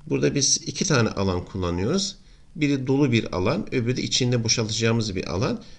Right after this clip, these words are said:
Dolayısıyla iki alanın atak momentinin farklarını alarak biz istenen sonuca ulaşacağız.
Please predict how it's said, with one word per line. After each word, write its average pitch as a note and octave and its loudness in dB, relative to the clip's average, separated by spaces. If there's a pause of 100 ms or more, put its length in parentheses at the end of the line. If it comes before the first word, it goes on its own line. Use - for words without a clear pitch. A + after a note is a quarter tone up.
(120)
Dolayısıyla - -2
iki - 0
alanın G2+ 2
atak - -4
momentinin F2+ -4
farklarını G#2+ -2
alarak E2+ -4 (400)
biz G2 0
istenen F#2 0
sonuca E2+ -4
ulaşacağız. F2 0